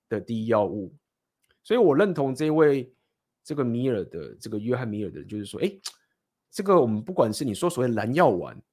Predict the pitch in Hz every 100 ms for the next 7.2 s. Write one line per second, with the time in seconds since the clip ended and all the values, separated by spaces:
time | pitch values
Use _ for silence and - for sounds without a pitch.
0 | _ _ _ - 85 - 170 127 151 104
1 | - 143 135 120 110 120 110 117 117 107
2 | 98 - 226 139 127 135 104 92 123 90
3 | _ _ _ _ - 131 135 139 139 113
4 | 117 113 123 147 214 196 113 92 110 104
5 | 98 101 95 98 - 67 _ _ _ _
6 | 185 185 208 147 175 147 117 120 113 156
7 | 131